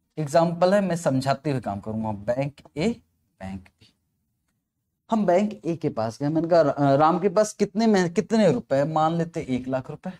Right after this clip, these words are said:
और राम को टोटल कितने महीने के लिए जमा करना है बैंक में? छह महीने के लिए जमा करना है। हम राम, राम जो है वो बैंक के पास गया और बैंक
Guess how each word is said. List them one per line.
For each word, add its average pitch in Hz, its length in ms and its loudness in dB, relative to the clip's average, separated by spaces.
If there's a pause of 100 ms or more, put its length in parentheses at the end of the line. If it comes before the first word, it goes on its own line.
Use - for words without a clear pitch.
(1200)
और 160 140 2
राम 160 280 2
को 190 140 -4
टोटल 180 380 -6
कितने 170 280 -6
महीने 151 280 -4
के 151 100 -10
लिए 151 140 -4
जमा 127 300 -2
करना 127 320 -4
है 151 200 -6
बैंक 120 340 -4
में? 190 200 -8 (160)
छह - 240 -6
महीने 107 300 -6
के 135 120 -10
लिए 156 140 -6
जमा 185 240 -2
करना 190 260 -2
है। 185 100 -8 (1400)
हम 240 100 6
राम, 214 320 8 (220)
राम 180 320 8
जो 214 160 4
है 214 60 6
वो 220 140 6
बैंक 156 360 4
के 175 100 4
पास 160 340 2
गया 185 220 2
और 185 120 2
बैंक 175 760 0